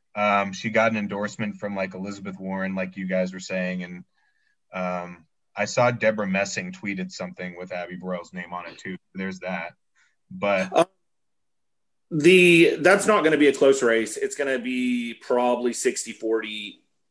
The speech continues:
Speaker 2: at best, um, for Inhofe. Inhofe still is popular among Oklahoma voters. Somehow he is.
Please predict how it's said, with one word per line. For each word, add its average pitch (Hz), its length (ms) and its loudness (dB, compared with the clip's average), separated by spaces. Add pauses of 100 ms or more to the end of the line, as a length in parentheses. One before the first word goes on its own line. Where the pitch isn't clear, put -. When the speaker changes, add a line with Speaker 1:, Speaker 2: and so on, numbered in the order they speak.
(280)
Speaker 2:
at 104 220 0
best, 104 520 2 (400)
um, 107 520 0 (120)
for 123 180 8
Inhofe. 107 540 2 (360)
Inhofe 151 380 6
still 151 560 6
is 131 380 0 (140)
popular 117 560 2
among 117 460 -2 (100)
Oklahoma 123 460 2
voters. 104 520 4
Somehow 104 640 0 (340)
he 127 200 2
is. 107 460 2